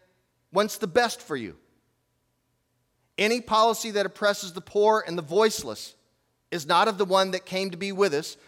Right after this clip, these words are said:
that was laid in a food trough, born to a peasant girl of the most po-, impoverished class,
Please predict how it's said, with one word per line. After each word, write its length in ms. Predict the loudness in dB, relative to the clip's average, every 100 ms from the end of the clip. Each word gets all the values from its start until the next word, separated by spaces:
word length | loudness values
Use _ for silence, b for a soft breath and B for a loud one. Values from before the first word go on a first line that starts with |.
| b -2
that 140 | -2
was 200 | 0 -4
laid 340 | 2 4 4
in 180 | 0 -6
a 40 | -6
food 380 | -2 -2 -2
trough, 420 | -2 2 4 2 -4 b b -2
born 300 | 4 4 4
to 140 | 0
a 60 | -2
peasant 460 | 2 0 0 -8
girl 440 | -2 2 2 0 -10 _ _ _ _
of 140 | -2 0
the 80 | 2
most 340 | 2 2 -6 -20 _
po-, 160 | -6 -4
impoverished 600 | -4 -4 2 4 4 0 -2
class, 520 | 2 4 2 -2